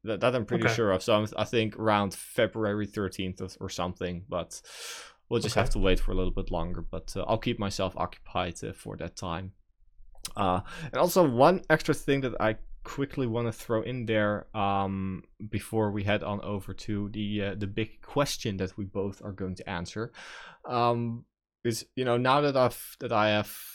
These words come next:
Speaker 1: less and less time to actually play games, um, what I really, what I often notice, like, midweek is I get home after a day of work and I, you know, I s-, I still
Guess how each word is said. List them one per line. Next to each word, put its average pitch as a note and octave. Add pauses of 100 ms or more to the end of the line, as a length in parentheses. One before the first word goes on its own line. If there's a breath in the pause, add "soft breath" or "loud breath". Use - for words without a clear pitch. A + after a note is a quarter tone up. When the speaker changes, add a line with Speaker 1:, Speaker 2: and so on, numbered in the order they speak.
(380)
Speaker 1:
less A#2
and B2
less A2+
time A2
to -
actually G#2+
play A#2
games, C3+ (220)
um, A#2 (380)
what A2+
I C#3+
really, F#3
what A#2+
I C3 (300)
often C3
notice, B2+
like, A#2
midweek A#2
is A2+
I G#2+
get G#2+
home G#2+
after G2+
a F#2+
day G#2
of G#2
work G#2
and E2+
I, G2
you G2
know, F#2+
I F#2+
s-, -
I F#2+
still F#2+